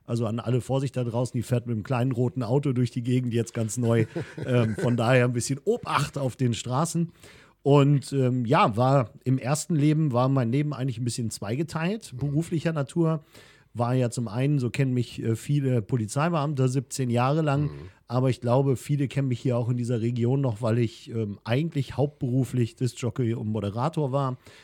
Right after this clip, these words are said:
Speaker 1: auf vielen Veranstaltungen, äh, gewesen bin, aber auch viel Off-Air-Moderationen für F F N, N D R zwei gemacht habe
Speaker 2: Mhm.
Speaker 1: und, und, und.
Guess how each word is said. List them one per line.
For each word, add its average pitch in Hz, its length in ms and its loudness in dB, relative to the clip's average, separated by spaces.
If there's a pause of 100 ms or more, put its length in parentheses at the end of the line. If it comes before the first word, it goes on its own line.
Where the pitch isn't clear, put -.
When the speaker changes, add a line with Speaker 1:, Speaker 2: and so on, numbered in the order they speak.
(140)
Speaker 1:
auf 117 140 -8
vielen 139 280 0
Veranstaltungen, 117 960 -2
äh, 120 120 -8
gewesen 123 440 -2
bin, 127 160 -2
aber 120 300 -4
auch 113 120 -6
viel - 220 -6
Off-Air-Moderationen 117 920 -2
für 110 140 -6
F 107 140 -6
F 113 140 -12
N, 123 260 -8
N 117 180 -4
D 117 60 0
R 104 100 -2
zwei 117 300 -4
gemacht 110 360 -6
habe 107 300 -2
Speaker 2:
Mhm. 87 60 -6
Speaker 1:
und, 113 160 -2
und, 113 100 -2
und. 147 220 0